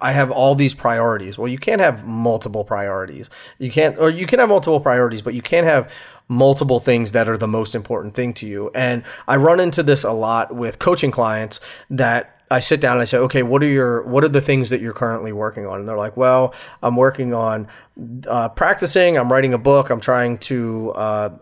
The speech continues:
get some gigs, I'm trying to get Broadway gigs as well, I'm trying to tour, I'm trying to build my teaching practice, I'm starting a website where I can teach lessons online,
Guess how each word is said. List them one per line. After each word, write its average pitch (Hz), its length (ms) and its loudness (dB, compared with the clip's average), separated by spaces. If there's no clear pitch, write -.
get 123 200 0
some 110 160 -6
gigs, 143 420 4
I'm 117 80 -2
trying 117 340 -2
to 123 140 -8
get 113 400 -2
Broadway 147 360 4
gigs 131 320 0
as 110 120 -4
well, 139 380 4
I'm 117 120 -4
trying 113 240 -2
to 107 60 -10
tour, 143 500 2
I'm 117 80 -4
trying 117 260 -2
to 117 80 -4
build 131 280 0
my 117 140 -2
teaching 147 360 -6
practice, 131 400 -2
I'm 117 80 -8
starting 113 380 0
a 107 40 -4
website 131 640 2
where 123 120 2
I 120 40 0
can 117 120 -8
teach - 280 -2
lessons 120 340 0
online, 131 640 0